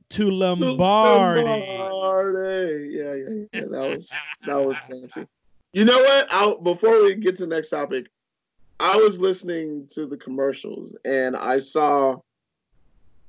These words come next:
Speaker 2: Philly's Kelce and this Kelce have their rants. This brother tried to outdo the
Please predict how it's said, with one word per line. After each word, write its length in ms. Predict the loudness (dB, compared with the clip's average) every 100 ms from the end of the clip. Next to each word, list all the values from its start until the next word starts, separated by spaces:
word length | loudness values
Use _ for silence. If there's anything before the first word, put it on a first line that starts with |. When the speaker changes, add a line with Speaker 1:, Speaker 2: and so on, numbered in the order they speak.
| -20 -20 -20 -20 _ 4
Speaker 2:
Philly's 800 | 6 6 4 0 -6 -12 -16 _
Kelce 680 | -4 0 0 -2 -4 -4 -4
and 240 | -6 -8 0
this 220 | 0 0
Kelce 560 | -6 -8 -8 -14 -18 -18 _ _ _ _ _ _
have 300 | 0 0 2
their 160 | 2 2
rants. 360 | -2 -6 -14 _ _ _ _ _ _ _ -2
This 260 | 0 2
brother 440 | 0 2 4 2 0
tried 360 | -2 0 2
to 200 | 0 0
outdo 380 | 2 2 2 -2
the 340 | 0 0 0